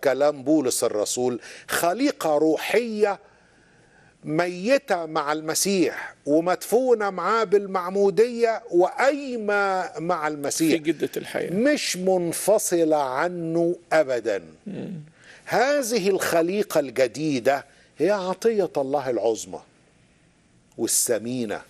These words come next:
Speaker 1: فالمسيح هو إنساننا الجديد.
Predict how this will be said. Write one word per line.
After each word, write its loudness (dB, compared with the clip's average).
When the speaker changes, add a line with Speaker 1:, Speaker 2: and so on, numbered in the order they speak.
Speaker 1:
فالمسيح -2
هو 2
إنساننا -2
الجديد. -2